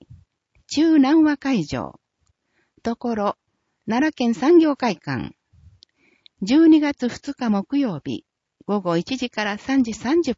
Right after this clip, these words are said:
分。持ち物、身体障害者手帳、療育手帳、または精神保健福祉手帳、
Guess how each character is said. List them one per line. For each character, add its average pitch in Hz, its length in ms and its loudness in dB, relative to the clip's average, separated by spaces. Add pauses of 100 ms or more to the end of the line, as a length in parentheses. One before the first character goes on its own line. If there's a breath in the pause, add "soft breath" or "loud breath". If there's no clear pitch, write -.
(120)
分。 - 240 -10 (1080)
持 190 120 -4
ち 240 160 -4
物、 208 380 -2 (600 soft breath)
身 330 200 4
体 311 180 0
障 302 260 -2
害 302 160 -2
者 262 160 -4
手 269 200 -6
帳、 139 400 -8 (420)
療 262 300 2
育 269 280 0
手 254 200 -6
帳、 143 440 -10 (140)
ま 185 160 -6
た 202 180 -4
は 165 200 -4 (360 soft breath)
精 277 200 -2
神 254 260 2
保 226 160 -6
健 311 240 2
福 - 320 -6
祉 294 240 -4
手 240 180 -6
帳、 139 460 -10